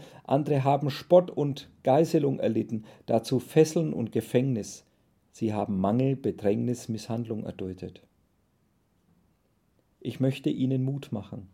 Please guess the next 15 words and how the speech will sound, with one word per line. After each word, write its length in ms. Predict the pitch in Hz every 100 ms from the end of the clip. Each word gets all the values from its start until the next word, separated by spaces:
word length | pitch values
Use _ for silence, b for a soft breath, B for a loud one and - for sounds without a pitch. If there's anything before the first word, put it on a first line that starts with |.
| _ b b b b
Wenn 220 | 110 123
Sie 200 | 131 160
gerade 460 | 160 143 127 127 156
in 180 | 151 -
einer 400 | - 123 123 120
geistlichen 680 | - 120 127 - 139 139 135
Auseinandersetzung 1000 | 120 117 113 123 135 - 139 - 143
stehen, 440 | 131 - 131 143 143 B B _ -
dann 240 | 120 147
konzentrieren 840 | - 143 139 151 139 - 147 156 139
Sie 160 | 127
sich 360 | - 135 127 -
auf 280 | - 117 -
diese 340 | 131 - 135
Auseinandersetzung. 1040 | 117 110 120 117 117 110 - 95 - 98